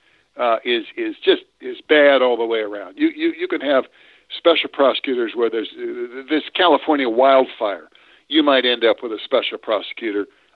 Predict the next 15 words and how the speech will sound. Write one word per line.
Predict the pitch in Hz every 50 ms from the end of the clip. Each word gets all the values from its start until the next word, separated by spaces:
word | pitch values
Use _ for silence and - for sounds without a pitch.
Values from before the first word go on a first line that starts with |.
| _ -
uh, | 123 120
in | 135 127 117
a | 110 104 -
situation | 156 143 - - 120 113 110 107 - - 113
like | 107 104 104 95 -
that | 131 131 120 107 101
if, | 101 95 -
if, | 127 117 98 -
if | - 117 110 - - - - - -
somebody | 139 120 113 110 110
alleges | 110 110 110 110 104 101 98 -
criminality. | - - 117 107 101 104 110 117 117 107 98 98 90 _ _ _ _ _ _ _ _ _ -
But | 165 170 151
in | 143 135
politics, | - - - 185 180 196 202 175 139 - - 131 107 95 - -